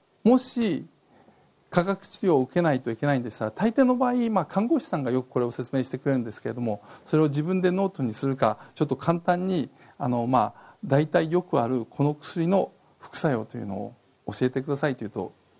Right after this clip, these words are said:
まあ、大抵の方だったらリストしてくださいます。私も、まあ、あの、自分のことを言って、なんか、あの、偉そうにしているようにも聞けるんですけど、あ、自分の患者には抗がん治療を与えるときに大体ですね、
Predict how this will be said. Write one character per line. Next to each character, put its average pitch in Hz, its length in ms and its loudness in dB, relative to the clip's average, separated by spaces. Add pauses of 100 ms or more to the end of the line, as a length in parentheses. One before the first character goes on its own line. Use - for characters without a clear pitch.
(160)
ま 123 120 4
あ、 - 20 2
大 196 220 -6
抵 240 120 -6
の 226 80 -6
方 214 200 -6
だ 131 80 -2
っ - 40 -12
た - 140 -2
ら 107 140 0 (300)
リ 156 100 2
ス - 120 -6
ト 107 120 -8
し - 100 -20
て 101 140 -8
く - 120 -18
だ 113 80 -6
さ 120 100 -8
い 107 40 -8
ま 101 100 -8
す。 135 140 -14 (400)
私 185 180 2
も、 185 200 2 (680)
ま 156 120 4
あ、 - 20 4
あ 143 40 0
の、 127 340 -4 (540)
自 135 120 -2
分 196 160 -2
の 202 80 0
こ 214 120 -2
と 190 120 -4
を 151 160 6
言 127 120 2
っ - 40 -6
て、 120 400 0
な 127 100 -2
ん 123 60 -6
か、 117 340 0 (160)
あ 127 120 -6
の、 120 360 2
偉 147 140 4
そ 185 160 0
う 185 40 4
に 160 120 2
し - 80 -6
て - 200 -4
い 156 40 4
る - 20 4
よ 147 100 -2
う 170 80 4
に 156 60 2
も 135 120 0
聞 - 100 -14
け 170 80 4
る 156 80 0
ん - 20 -4
で 127 80 -2
す - 80 -16
け 127 60 -2
ど、 117 180 -4 (380)
あ、 156 180 4
自 160 160 0
分 220 100 4
の 226 80 2
患 226 200 2
者 226 80 2
に 226 80 2
は 170 80 4
抗 202 160 2
が 208 100 4
ん 202 60 0
治 220 120 -10
療 185 140 4
を 135 360 4
与 139 160 -2
え 139 40 2
る 135 80 -2
と 139 120 -2
き 120 100 -6
に 113 140 -2
大 147 200 2
体 175 160 2
で 113 80 -8
す - 80 -12
ね、 113 240 -4